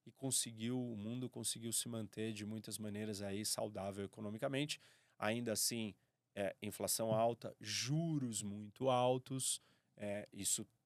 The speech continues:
travou, né, sei lá, uma economia melhor. Uma das discussões que nós teremos agora, é, na questão da inflação e dos juros é a questão do petróleo.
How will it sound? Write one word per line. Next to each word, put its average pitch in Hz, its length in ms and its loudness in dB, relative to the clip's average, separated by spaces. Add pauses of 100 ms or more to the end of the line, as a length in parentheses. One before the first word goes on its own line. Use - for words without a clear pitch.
(120)
travou, 110 580 2
né, 104 480 -2 (360)
sei - 160 -4
lá, 87 200 -4 (220)
uma 90 380 -4 (420)
economia 95 760 4 (380)
melhor. 104 500 6 (400)
Uma 113 240 2
das 104 200 2
discussões 101 800 0
que 95 760 -4
nós 92 300 0
teremos 92 460 -2
agora, 92 640 0 (420)
é, 90 320 -2
na 90 140 -4
questão 92 320 -4
da 87 100 -4
inflação 90 720 -2 (120)
e 98 80 -18
dos 92 200 -8
juros 104 600 -2
é 95 80 2
a 95 60 2
questão 95 280 -6
do 90 80 -10
petróleo. 127 560 0